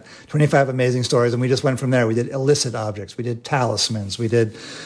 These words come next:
um, this and that. And finally, um, one of the ideas, this is what happened.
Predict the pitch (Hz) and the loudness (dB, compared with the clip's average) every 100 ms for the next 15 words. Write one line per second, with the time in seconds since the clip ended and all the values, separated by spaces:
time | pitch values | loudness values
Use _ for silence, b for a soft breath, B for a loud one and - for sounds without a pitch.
0 | B B B B - 135 117 107 123 - | B B B B -6 -2 -2 2 2 4
1 | 127 131 127 - - 147 123 147 147 151 | 4 4 4 0 -4 -4 0 2 4 4
2 | 143 139 156 - 147 127 123 120 127 151 | 4 2 -2 -2 2 2 2 2 2 2
3 | 147 135 123 123 123 120 117 - _ _ | 4 2 2 2 2 2 0 -6 _ _
4 | - 185 185 127 113 98 107 113 | -8 -2 -2 -2 -4 -6 -8 -10